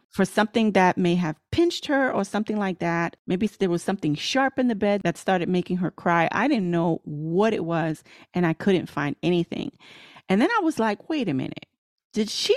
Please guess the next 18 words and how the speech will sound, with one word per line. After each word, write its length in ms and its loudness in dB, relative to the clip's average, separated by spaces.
just 380 2
cry 480 2
from 380 2
watching 520 -2
this 200 4
movie?" 440 4
I 60 6
mean, 200 8
I 100 4
could 220 2
not 300 2
believe 420 4
it. 200 -6
She's 380 0
eight 260 6
months 640 -2
old. 520 4
So 460 2